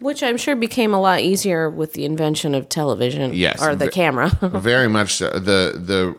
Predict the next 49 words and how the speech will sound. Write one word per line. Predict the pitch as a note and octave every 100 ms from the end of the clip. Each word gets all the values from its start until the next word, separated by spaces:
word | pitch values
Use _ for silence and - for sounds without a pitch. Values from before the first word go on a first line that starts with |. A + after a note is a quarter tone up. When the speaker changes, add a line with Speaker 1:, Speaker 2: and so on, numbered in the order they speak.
| -
Speaker 2:
reviewing | F#2 F2+ A2+ C3 B2+ A#2+ A#2
the |
plays | F#2+ - E2+ D2+ D2
became | C#2+ E2+ D#2
a |
lot | E2+ E2
easier | F2+ E2+ D#2 D#2
when | D#2
they | D2+
could | D#2 C2+
do, | D2+ D2+
like, | D2 B1+
when | E2+ D#2+
they | D#2+
had, | D#2+ D#2+
like, | D2 A#1 - -
six | - - D#2+ D#2 -
H | C2 D2+ -
D | F2+
cameras | C2 E2 A#1 D2+ - F2
whirring | E2 D2 G1+ -
around | G1+ A1+ G1+ -
everywhere. | - - - - - - - - - - - - - B2
Um, | A#2+ A2 A2 A2 -
but | B2+
I | B2+
mean, | C3+ C3 -
that's, | - C#3 F3+ -
that's | C#3+ D#3+ F3+
basically | D3+ E3+ E3 D3 - B2+
it. | - B2+ A#2 - - -
And | G#2+ G#2+ G#2 G2+ - _ _ _ _ _ -
so | G2+ - B2+ A#2 -
let | C3
me | D#3+
tell | E3 D#3
you | B2+
a |
little | A#2 A2
bit | G#2 E2+
about | F#2+ F#2 E2+ -
why. | E2+ F2 F2
Let | - A2+
me | A2+
give | A2+ - G2 F#2
a |
quick | - - A2 -
sales | - F2+ D#2+ -
pitch | D#2 - - -